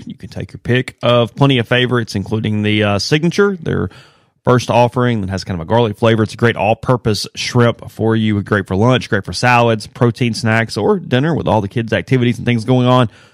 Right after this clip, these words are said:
Let Prime Shrimp help, because when you order off their website at prime shrimp dot com, you can, uh, get it in the mail directly to your door. Then fewer than ten minutes, freezer to plate with Prime Shrimp. So it's great for those, uh, quick nights, quick meals when you need it. It's restaurant quality shrimp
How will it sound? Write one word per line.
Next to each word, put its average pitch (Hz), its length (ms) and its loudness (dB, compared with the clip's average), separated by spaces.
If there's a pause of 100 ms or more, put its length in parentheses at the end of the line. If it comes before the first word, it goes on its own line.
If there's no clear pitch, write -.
(180)
Let 135 180 0
Prime 143 220 0
Shrimp 247 220 -2
help, 113 280 2
because - 200 -10
when 104 140 0
you 95 80 -2
order 117 400 0
off 120 340 0 (100)
their 101 240 -2
website 139 500 2
at - 80 -10
prime 110 200 -2
shrimp 101 260 -2
dot 95 200 -2
com, 117 320 0 (440)
you 110 140 0
can, 101 220 2
uh, 104 180 2
get 123 240 4
it - 160 -6 (300)
in 104 240 -2 (100)
the 90 220 -4
mail 151 380 0
directly 117 380 -2
to 101 120 -4
your 98 100 -2
door. 120 320 0
Then 101 180 -4
fewer 120 180 0
than 101 100 -2
ten 151 180 2
minutes, 117 240 0
freezer 202 360 -4
to 226 60 -4
plate 98 320 -4
with 101 360 -6
Prime 107 360 -6
Shrimp. 110 460 -4 (340)
So - 100 -12
it's - 100 -14
great 101 260 -2
for - 80 -8
those, 98 380 -2
uh, 98 140 2
quick 143 260 0
nights, 113 320 -2
quick 120 200 -2
meals 107 320 0
when 101 120 -2
you 92 80 -2
need 104 160 0
it. 101 40 0
It's - 120 -8
restaurant 107 360 -4
quality 104 300 -2
shrimp 113 400 -2